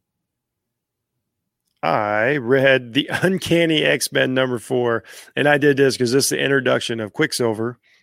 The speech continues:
I think it's the introduction of actually Quicksilver, Wanda, and, uh, Mastermind, I believe. But anyway, Quicksilver's, uh, debut.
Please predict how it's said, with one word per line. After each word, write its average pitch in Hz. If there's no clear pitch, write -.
I 123
think 170
it's 175
the 135
introduction 127
of 107
actually 117
Quicksilver, 117
Wanda, 113
and, 113
uh, 104
Mastermind, 120
I 117
believe. 120
But 139
anyway, 117
Quicksilver's, 139
uh, 113
debut. 120